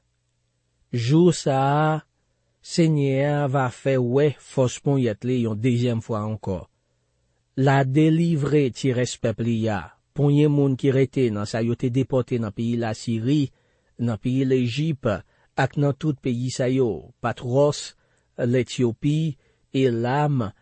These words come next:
Babilòn ak Amat, nan tout peyi lakòt yo, ak nan tout zile yo. Bondye, yon fwa ankò, va restore nasyon Izrayèl an, el va mennen yo tounen nan tè yo a.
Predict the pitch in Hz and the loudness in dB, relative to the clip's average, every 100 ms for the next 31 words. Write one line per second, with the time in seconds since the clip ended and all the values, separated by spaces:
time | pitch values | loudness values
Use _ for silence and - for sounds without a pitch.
0 | _ _ 117 127 123 139 135 135 160 156 | _ _ -4 -2 2 2 2 2 2 -2
1 | - 123 - 127 123 135 143 - _ _ | -6 -8 -6 -2 -2 -2 -4 -10 _ _
2 | _ _ 131 135 - 143 - 151 147 143 | _ _ -2 -2 0 -2 0 2 4 2
3 | 135 - 104 - 113 110 - _ _ _ | 2 0 -4 0 0 -2 -4 _ _ _
4 | 117 - 117 - 113 117 113 107 110 117 | -6 -2 -4 -2 -4 -2 -2 -2 0 -2
5 | 82 - _ _ _ _ _ _ _ _ | -4 -14 _ _ _ _ _ _ _ _
6 | _ - 120 113 107 127 139 139 135 120 | _ -4 -2 0 -2 2 6 6 6 2
7 | 110 - 127 127 120 147 139 127 98 - | -2 -2 -2 -2 0 0 2 0 -2 -2
8 | 123 - - 135 143 139 127 - 120 120 | -4 -4 -2 0 2 2 0 -4 -2 0
9 | 120 127 120 120 135 143 143 - _ _ | 0 0 0 0 0 0 -2 -4 _ _
10 | _ _ 104 104 107 117 123 131 139 139 | _ _ -6 -4 -2 -2 0 0 2 2
11 | 131 151 139 113 87 101 107 113 104 110 | 2 0 0 -2 -4 -6 -6 -4 -4 -2
12 | 107 90 | -2 -4